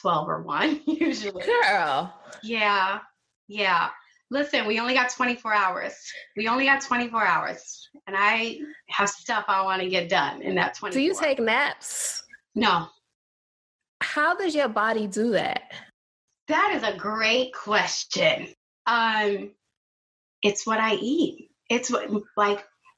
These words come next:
Speaker 1: you know, like I said, it's everything you consume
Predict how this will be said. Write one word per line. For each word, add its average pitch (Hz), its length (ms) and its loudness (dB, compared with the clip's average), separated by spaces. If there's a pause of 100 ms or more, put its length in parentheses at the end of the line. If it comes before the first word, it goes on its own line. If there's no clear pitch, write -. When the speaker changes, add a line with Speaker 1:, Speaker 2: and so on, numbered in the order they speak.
(200)
Speaker 1:
you 247 100 -4
know, 254 240 2
like 262 160 0
I 294 100 -2
said, 190 540 -2 (640)
it's - 240 0
everything 247 380 0
you 233 140 0
consume 220 760 0